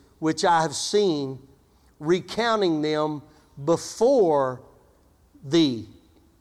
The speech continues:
Two visions I saw before I took a wife." He says, "Before I was even married, before you, I married your mother," he said, "I had these visions.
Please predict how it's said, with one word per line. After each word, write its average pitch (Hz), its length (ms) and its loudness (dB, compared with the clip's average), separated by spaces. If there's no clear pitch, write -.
Two 285 340 4
visions 196 540 -2
I 190 180 4
saw 180 640 2
before 202 420 2
I 208 160 2
took 196 320 -2
a 180 80 2
wife." 175 560 -2
He 208 120 -2
says, 208 300 2
"Before 269 460 4
I 285 180 4
was 226 240 2
even 196 420 0
married, 185 460 0
before 285 640 2
you, 185 360 -2
I 240 180 2
married 226 460 2
your 233 280 4
mother," 185 680 2
he 202 140 0
said, 196 260 4
"I 202 160 4
had 196 280 2
these 190 240 -2
visions. 147 720 0